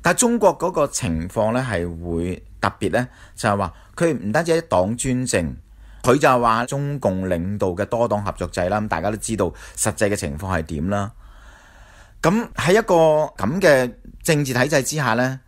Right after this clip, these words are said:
因為佢冇選舉、冇其他呢啲政黨輪替嘅可能性啊，咁所以中共呢個政權啊，呢個政府嘅合法性呢，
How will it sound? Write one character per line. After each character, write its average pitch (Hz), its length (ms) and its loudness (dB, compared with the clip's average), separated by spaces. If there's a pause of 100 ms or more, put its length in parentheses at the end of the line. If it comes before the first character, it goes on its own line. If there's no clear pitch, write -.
(160)
因 220 100 2
為 220 80 4
佢 170 100 0
冇 131 220 2
選 131 320 0
舉、 120 120 4
冇 123 220 0
其 80 140 -2
他 117 160 2
呢 135 120 -2
啲 131 260 -2
政 110 260 2
黨 107 180 4
輪 80 260 0
替 87 80 -6 (160)
嘅 98 80 0 (160)
可 110 60 4
能 92 220 -2
性 85 280 -4
啊， 71 80 -6 (460)
咁 196 140 0
所 220 120 2
以 165 360 4
中 208 260 -2
共 117 340 0
呢 165 80 -2
個 170 80 2
政 139 400 0
權 87 300 4
啊， 85 160 -2
呢 151 80 0
個 156 60 0
政 120 280 0
府 113 220 -6
嘅 131 100 0
合 101 140 -4
法 107 180 0
性 107 240 -2
呢， 123 160 0